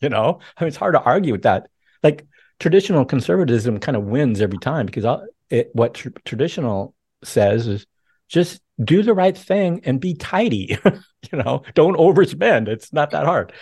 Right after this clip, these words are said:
Um, and so this one percent tax seems to me to be, um, like, you should read the introduction.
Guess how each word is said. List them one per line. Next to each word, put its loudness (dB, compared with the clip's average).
Um, -4
and 0
so 6
this -4
one 0
percent -6
tax -4
seems -4
to -8
me -6
to -10
be, -4
um, -4
like, 2
you 4
should 2
read 2
the -4
introduction. -4